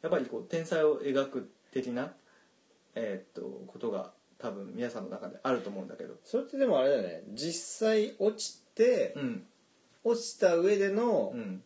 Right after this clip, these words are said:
Speaker 2: その骨組みのばらけていく描写っていう感じだったよね。
Speaker 1: うん。あのー、
Speaker 2: 違ったっけ？
Speaker 1: 二郎が、
Speaker 2: うん。
Speaker 1: えーっと、落ちる前に想像してる。
Speaker 2: で、落ちるんだっけ？
Speaker 1: そう。あ、こういう風に折れる。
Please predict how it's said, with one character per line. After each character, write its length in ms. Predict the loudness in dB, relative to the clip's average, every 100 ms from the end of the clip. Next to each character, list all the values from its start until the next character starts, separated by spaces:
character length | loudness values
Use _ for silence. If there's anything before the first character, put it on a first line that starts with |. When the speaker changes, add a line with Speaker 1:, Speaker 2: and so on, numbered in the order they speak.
| -8
Speaker 2:
そ 60 |
の 220 | -4 -4 -2
骨 200 | 0 0
組 240 | 2 0 2
み 20 |
の 320 | 2 2 -2 -6 2
ば 100 | 2
ら 100 | 2
け 100 | -2
て 60 |
い 40 | -6
く 140 | -8
描 240 | -6 -6
写 100 | -8
っ 20 | -16 -18 _
て 80 | -12
い 60 | -12
う 40 |
感 120 | -12
じ 60 | -14
だ 60 | -16
っ 40 |
た 120 | -14
よ 60 | -16
ね。 100 | -16 _ _ _ _ -2
Speaker 1:
う 40 | 0
ん。 20 |
あ 60 | 2
の 640 | 2 4 4 4 0 -6 _ _ -2
ー、 100 | 0
Speaker 2:
違 20 |
っ 40 |
た 60 | 0
っ 60 | -2
け？ 200 | -8 -12 _ _ _ -20 _ -8
Speaker 1:
二 180 | 2
郎 240 | 4 4 2
が、 420 | 4 4 4 -2
Speaker 2:
う 40 | -10
ん。 140 | -10 -12 _ -14
Speaker 1:
え 240 | -6 -4 -4
ー 40 |
っ 40 | -6
と、 320 | -6 -6 -6
落 140 | -6 -2
ち 80 | 0
る 60 |
前 220 | 4 2
に 80 | 0
想 200 | -4 -4
像 140 | -4 -6
し 140 | -8
て 60 | -12
る。 200 | -12 -14 _ _ _ _ _ _ _ _ _ -20 -20 -20 _ -8
Speaker 2:
で、 220 | -2 4 6
落 200 | 6 4
ち 80 |
る 80 | 0
ん 40 | 0
だ 80 |
っ 60 | -6 -12
け？ 80 | _ -10
Speaker 1:
そ 200 | -6 -6
う。 60 | -6 _ _ _ _ _ _ -12
あ、 160 | -10
こ 100 | -6
う 20 | -4
い 20 |
う 20 |
風 80 | -2
に 80 | 2
折 160 | 2
れ 60 | 2
る。 160 | -2